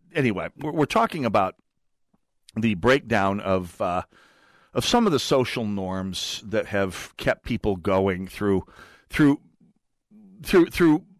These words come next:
an awful lot of difficulty in our society. I, I pointed out, by the, there's people who, um, who in, in our society who, who say it's never been worse than it is today. And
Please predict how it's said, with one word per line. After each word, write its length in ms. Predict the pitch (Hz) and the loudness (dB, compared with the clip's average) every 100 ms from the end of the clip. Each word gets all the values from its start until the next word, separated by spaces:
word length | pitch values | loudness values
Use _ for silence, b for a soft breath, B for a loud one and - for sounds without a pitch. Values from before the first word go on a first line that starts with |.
| - | -4
an 80 | 156 | 0
awful 340 | 220 180 143 | 0 0 0
lot 220 | 120 123 113 | 0 2 0
of 320 | 98 - 117 | -4 -10 -2
difficulty 480 | 143 123 107 101 113 | 0 0 -4 -4 -4
in 60 | |
our 80 | 101 | -4
society. 400 | - 101 95 110 | -6 -6 -4 0
I, 160 | - - | 2 2
I 100 | 339 | 0
pointed 340 | - 202 143 | -2 -2 0
out, 100 | 95 | -2
by 120 | 135 120 | -2 0
the, 120 | 131 | 0
there's 220 | 139 131 | -2 -6
people 300 | - 208 156 | -8 -6 -2
who, 200 | 127 113 b b b b b b | 0 0 b b b b b b
um, 320 | 131 127 120 - _ _ _ _ _ | 2 4 4 -2 _ _ _ _ _
who 320 | - - 151 127 | -10 -2 -2 -2
in, 260 | - 143 | -4 -2
in 160 | - 147 | 0 0
our 120 | 143 | 0
society 540 | - 120 - 104 104 | -2 -4 -2 0 -2
who, 300 | 101 113 104 - | -2 -2 -2 -6
who 280 | 110 104 - | -6 -6 -10
say 280 | - - 120 | -8 -2 0
it's 140 | 214 170 | 0 0
never 220 | 151 135 | 0 2
been 260 | 131 117 | 0 -2
worse 320 | 110 120 120 - | -2 -4 -4 -6
than 100 | 98 | -6
it 100 | 101 | -4
is 180 | 101 | -6
today. 460 | - 90 90 - - b b b b b b _ 131 | -8 -10 -10 -10 -16 b b b b b b _ 2
And 320 | 123 120 | 4 2